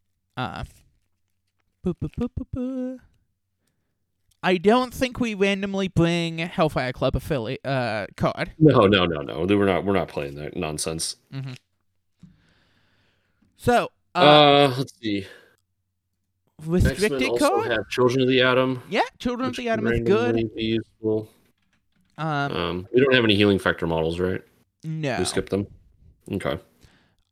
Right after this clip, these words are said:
Speaker 1: Uh, they have Xavier's Dream, which is interesting.
Speaker 2: Oh, yeah, we gotta take that card.
Speaker 1: Yep.
Speaker 2: Card's real good.
Speaker 1: Mm-hmm.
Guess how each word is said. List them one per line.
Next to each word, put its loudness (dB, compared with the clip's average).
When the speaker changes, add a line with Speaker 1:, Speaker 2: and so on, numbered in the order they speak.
Speaker 1:
Uh, 2
they 2
have 2
Xavier's -2
Dream, -6
which -4
is 0
interesting. -4
Speaker 2:
Oh, 4
yeah, 6
we 4
gotta 6
take 2
that 4
card. 2
Speaker 1:
Yep. -2
Speaker 2:
Card's 0
real 6
good. 4
Speaker 1:
Mm-hmm. -10